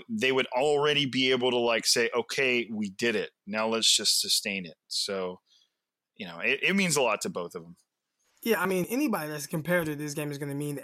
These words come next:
Speaker 2: everything to them. Um, I'd say as far as, like, legacy goes, definitely, um, Andy Reid. I mean, like you said, he's been coaching for so long.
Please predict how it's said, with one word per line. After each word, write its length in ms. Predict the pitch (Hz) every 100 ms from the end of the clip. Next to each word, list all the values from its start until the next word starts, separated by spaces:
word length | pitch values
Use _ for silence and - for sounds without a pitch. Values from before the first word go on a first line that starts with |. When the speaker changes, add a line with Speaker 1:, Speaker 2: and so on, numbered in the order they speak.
| 147
Speaker 2:
everything 600 | 170 165 165 165 160 147
to 180 | 170
them. 320 | 170 170 165 -
Um, 240 | 170 165 156
I'd 260 | 170 180
say 160 | 175 185
as 120 | 160
far 260 | - 175 165
as, 100 | 151
like, 220 | 147 143 143
legacy 400 | 180 185 185 208
goes, 340 | 208 214 202 - - _ _ -
definitely, 880 | 160 202 185 180 160 156 156 151 147 _ _ _ _ -
um, 760 | 165 151 147 143 135 127 123 _ _ _ _ _ _ _
Andy 380 | 175 170 156 147
Reid. 440 | 143 151 143 135 - -
I 100 | 160
mean, 180 | 160
like 180 | 160 160
you 60 | 160
said, 160 | 165
he's 120 | 160 156
been 140 | 160
coaching 240 | 196 180
for 140 | 180 156
so 260 | - 170
long. 440 | 160 147 143 143